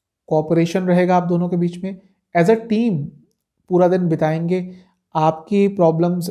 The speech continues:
वो हेल्प करेंगे, उनकी प्रॉब्लम्स में आप हेल्प करना चाहेंगे। बहुत अच्छा दिन है वैवाहिक जीवन के लिए। स्टूडेंट्स के लिए ज़्यादा अच्छा दिन नहीं है, सब कुछ छोड़ छाड़ कर भागना चाहेंगे,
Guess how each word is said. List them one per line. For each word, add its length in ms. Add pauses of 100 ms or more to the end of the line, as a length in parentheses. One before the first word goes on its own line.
(120)
वो 280
हेल्प 360
करेंगे, 520
उनकी 480
प्रॉब्लम्स 480
में 80
आप 380
हेल्प 240
करना 220
चाहेंगे। 480 (400)
बहुत 240
अच्छा 220
दिन 160
है 140
वैवाहिक 380
जीवन 300
के 120
लिए। 140 (480)
स्टूडेंट्स 420
के 80
लिए 160
ज़्यादा 220
अच्छा 200
दिन 140
नहीं 220
है, 220 (800)
सब 280
कुछ 240
छोड़ 280
छाड़ 280
कर 180
भागना 440
चाहेंगे, 540